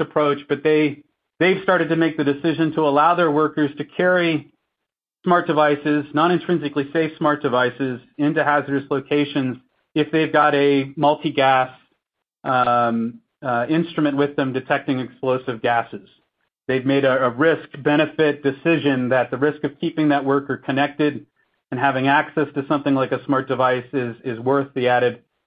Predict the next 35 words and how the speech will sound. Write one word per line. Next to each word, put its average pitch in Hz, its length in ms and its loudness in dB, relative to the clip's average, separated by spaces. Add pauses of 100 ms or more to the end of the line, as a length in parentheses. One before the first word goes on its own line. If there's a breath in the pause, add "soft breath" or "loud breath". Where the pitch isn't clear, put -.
(160)
risk 139 460 0
that 123 260 0
its 135 240 -6
presence 139 360 0 (100)
brings, 117 380 -4 (140)
um, 113 520 -2
though 123 200 -2
that's 123 240 -2
mitigated 117 540 -2
by 117 140 2
the 113 80 -2
multi-gas, 113 580 -2 (320)
uh, 107 180 -8
detector. 107 560 -10 (1600)
Again, 180 300 4
this 170 100 2
is 170 140 -4
highlighted 180 500 4
in 147 100 2
blue 165 280 4
because 156 360 0
this 160 200 0
is, 151 180 0 (120)
this 147 200 -4
is 151 140 -10
something 156 300 -2
that 147 120 2
Industrial 143 480 -2
Scientific 139 480 -4
offers. 147 420 0
We 131 120 -10
just 143 220 -6
rolled 139 180 0
this 135 180 -2
out 135 340 0